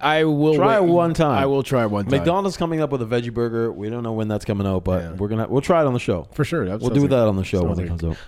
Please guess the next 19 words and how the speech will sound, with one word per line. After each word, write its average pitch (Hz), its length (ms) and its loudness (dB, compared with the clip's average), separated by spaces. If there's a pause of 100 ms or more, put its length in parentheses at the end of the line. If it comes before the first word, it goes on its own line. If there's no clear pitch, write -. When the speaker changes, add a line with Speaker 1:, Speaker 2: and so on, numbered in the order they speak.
Speaker 1:
a - 60 -18
fantastic - 680 -14
idea. 76 260 -18
Speaker 2:
Oh, 185 240 2
yeah. 90 680 -6
Speaker 1:
Uh, 135 720 0
up 214 120 -2
next, 170 240 0
like, - 160 -6
speaking 262 260 -4
of 101 100 -2
good 107 160 0
ideas, 92 580 -2 (100)
Speaker 2:
Yeah. 90 140 -4 (140)
Speaker 1:
I 123 200 -2
think, - 380 -12 (320)
uh, 135 360 0
this 147 240 -4
dad 147 600 0